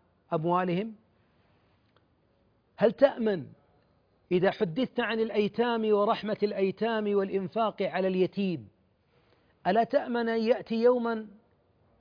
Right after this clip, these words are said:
قد يكون أبناءك أيتام، وكنت تحسن إلى الأيتام في غناك وفي حياتك، فلما مت بإحسانك على اليتيم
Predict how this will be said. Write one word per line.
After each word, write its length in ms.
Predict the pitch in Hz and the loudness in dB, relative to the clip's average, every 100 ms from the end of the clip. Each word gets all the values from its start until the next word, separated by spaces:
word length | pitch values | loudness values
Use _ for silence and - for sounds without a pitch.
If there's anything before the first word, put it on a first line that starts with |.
| _ | _
قد 160 | 226 220 | 0 2
يكون 380 | 240 - 285 247 | 0 2 -2 -2
أبناءك 540 | 220 247 269 240 - | -2 -2 -2 -4 -2
أيتام، 460 | 220 196 214 185 104 _ _ _ _ _ _ _ _ _ | -2 0 -2 -4 -10 _ _ _ _ _ _ _ _ _
وكنت 360 | 175 - 247 226 | -2 0 0 0
تحسن 440 | 214 247 - 233 | 0 -2 -4 -4
إلى 240 | 220 214 208 | -4 0 -2
الأيتام 560 | 202 196 - 226 202 | 0 -2 0 0 -2
في 200 | 185 208 | -2 -2
غناك 540 | 180 190 214 190 - _ _ _ | 0 0 0 -4 -8 _ _ _
وفي 260 | 170 202 190 | -4 -2 -2
حياتك، 640 | 180 185 170 160 147 _ _ _ _ _ _ _ _ | 2 2 2 -2 -10 _ _ _ _ _ _ _ _
فلما 600 | 160 190 220 208 196 185 | 2 2 0 -4 -4 -2
مت 600 | 185 196 _ 185 175 160 - _ _ _ _ _ _ _ _ - | -2 -4 _ -2 -2 -4 -14 _ _ _ _ _ _ _ _ -2
بإحسانك 1200 | 165 170 - - 202 220 220 202 185 190 165 - _ | -2 -2 -10 -2 0 0 0 -2 -4 -2 -4 -6 _
على 260 | 120 151 185 | -6 -2 0
اليتيم 880 | 190 185 175 - 202 180 180 175 | 0 0 -2 -2 -4 -4 -2 -4